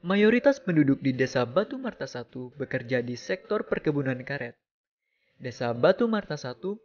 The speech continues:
memiliki angka indeks kesulitan geografis atau I K G sebesar dua puluh lima koma tujuh puluh tujuh dan angka indeks pembangunan desa atau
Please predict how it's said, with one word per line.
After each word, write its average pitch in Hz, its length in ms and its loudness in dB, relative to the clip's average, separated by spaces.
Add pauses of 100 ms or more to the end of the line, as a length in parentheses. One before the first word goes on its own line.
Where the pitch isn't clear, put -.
(140)
memiliki 233 640 -4
angka 220 320 0
indeks 180 400 -2
kesulitan 156 640 -6
geografis 131 720 -2
atau - 400 -14
I 196 80 -8
K 196 160 -4
G 127 100 -12 (380)
sebesar 202 480 -2
dua 233 240 6
puluh 180 240 4
lima 131 240 0
koma 123 320 -8
tujuh 170 320 -10
puluh 147 160 -8
tujuh 123 400 -12 (400)
dan 117 320 -12
angka 220 400 -4
indeks 202 400 -2
pembangunan 165 560 0
desa 131 400 -6
atau - 240 -12